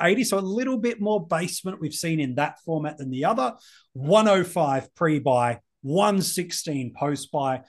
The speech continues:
And again, if you want to use that same first six, last seventeen split, a ninety point six average in Supercoach over the first six games, and then just emerged as the star of the competition in the last seventeen in Supercoach. One eighteen point five.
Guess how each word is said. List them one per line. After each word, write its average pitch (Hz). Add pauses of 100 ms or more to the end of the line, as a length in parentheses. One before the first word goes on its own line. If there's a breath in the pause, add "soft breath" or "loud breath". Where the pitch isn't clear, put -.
(160 soft breath)
And 156
again, 156
if 135
you 160
want 165
to 151
use 156
that 139
same 131 (120)
first 170
six, 160
last 151
seventeen 139
split, 143 (280 soft breath)
a 156
ninety 175
point 165
six -
average 135
in 123
Supercoach 156
over 127
the 123
first 135
six 180
games, 220 (300 soft breath)
and 165
then 143
just 165
emerged 135
as 120
the 127
star 131
of 113
the 120
competition 123 (240 soft breath)
in 165
the 151
last 127
seventeen 123
in 113
Supercoach. 120 (320 soft breath)
One 170
eighteen 151
point 127
five. 90